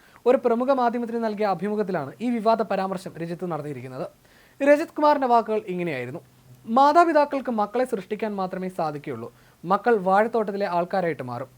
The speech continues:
തോന്നിവാസികളായി മാറും. മാതാപിതാക്കളെ ഗുരുവായൂർ അമ്പലനടയിൽ തള്ളിയിടുന്ന മക്കളായി മാറും. ഇത് നമ്മുടെ കൂടെയുള്ളവർ തന്നെയാണ്. എന്നാൽ മാതാപിതാക്കൾക്ക് വേണ്ടി ജീവിക്കുന്ന മക്കളും ഇവിടെയുണ്ട്. അതൊക്കെ കുടുംബത്തിൽ ലഭിക്കണം." ഈ ബിഗ് ബോസ് സീസണിൽ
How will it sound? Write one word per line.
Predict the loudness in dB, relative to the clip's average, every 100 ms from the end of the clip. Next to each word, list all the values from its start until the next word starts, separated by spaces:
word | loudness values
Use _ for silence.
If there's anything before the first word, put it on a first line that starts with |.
| _ 2
തോന്നിവാസികളായി | 4 4 2 2 -2 -4 -6
മാറും. | -10 -12 _ _ -10 4
മാതാപിതാക്കളെ | 6 8 6 4 2 0 0
ഗുരുവായൂർ | 0 2 4 2
അമ്പലനടയിൽ | 0 0 0 -2 -2 0
തള്ളിയിടുന്ന | 0 0 -2 -4
മക്കളായി | -4 -2 -2 -2
മാറും. | -8 -10 _ -4
ഇത് | -2 -2
നമ്മുടെ | -2 -2 2
കൂടെയുള്ളവർ | 2 2 0 -2 -6
തന്നെയാണ്. | -8 -8 -10 -16 _ _ -6 2
എന്നാൽ | 4 4 2
മാതാപിതാക്കൾക്ക് | 2 2 4 2 2 -2 -2
വേണ്ടി | -2 -4 -4
ജീവിക്കുന്ന | -6 -6 -6 -6
മക്കളും | -6 -8 -8 -4
ഇവിടെയുണ്ട്. | -4 -4 -10 -10 -4
അതൊക്കെ | -2 -2 -6
കുടുംബത്തിൽ | -4 -4 -4 -4
ലഭിക്കണം." | -6 -10 -14 -18 _ -20 _ -2 0
ഈ | 2
ബിഗ് | 2 2
ബോസ് | 2
സീസണിൽ | 0 -2 -4